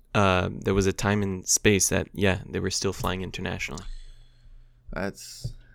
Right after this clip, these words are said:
Speaker 1: And you can
Speaker 2: what's
Speaker 1: st-,
Speaker 2: the
Speaker 1: like, you could still go and fly to the States.
Speaker 2: Yeah.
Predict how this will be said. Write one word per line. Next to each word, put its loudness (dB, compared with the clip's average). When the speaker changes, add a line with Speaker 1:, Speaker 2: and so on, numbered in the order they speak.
Speaker 1:
And 4
you 4
can 2
Speaker 2:
what's 4
Speaker 1:
st-, -10
Speaker 2:
the -4
Speaker 1:
like, 4
you 4
could 4
still 6
go 12
and 2
fly 8
to 2
the 2
States. 0
Speaker 2:
Yeah. 2